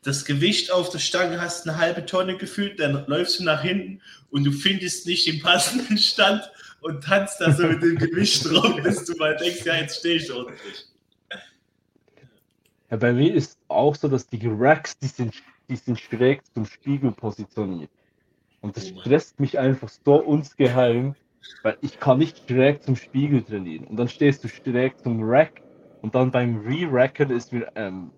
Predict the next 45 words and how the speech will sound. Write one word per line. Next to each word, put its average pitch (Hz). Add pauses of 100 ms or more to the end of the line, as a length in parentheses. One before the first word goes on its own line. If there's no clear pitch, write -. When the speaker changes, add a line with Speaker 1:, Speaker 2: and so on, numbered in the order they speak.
(120)
Speaker 2:
ja, 104 (180)
nicht -
lange 113 (160)
her 120
passiert, -
dass -
ich - (120)
auf -
der 113
einen 127
Seite 120
das 101
verkackt -
habe 110
und 98
dann, 101 (680)
ja, 101 (380)
gab's 113 (180)
fast -
einen 120
Unfall. 113 (360)
Speaker 1:
Ist -
mir 135
Speaker 2:
Aber 135
Speaker 1:
auch 135
Speaker 2:
es 123
ist -
Speaker 1:
schon 127
Speaker 2:
eine 117
Speaker 1:
passiert. 110
Speaker 2:
Katastrophe, 113
das - (1000)
<laughs> 160
Speaker 1:
Aber 139
ich 131
Speaker 2:
Scheiße, 127
Speaker 1:
squatte 196
Speaker 2:
Mann. -
Speaker 1:
sowieso 185
nicht 165
mehr, 143
das 143
ist -
mir 151
zu 160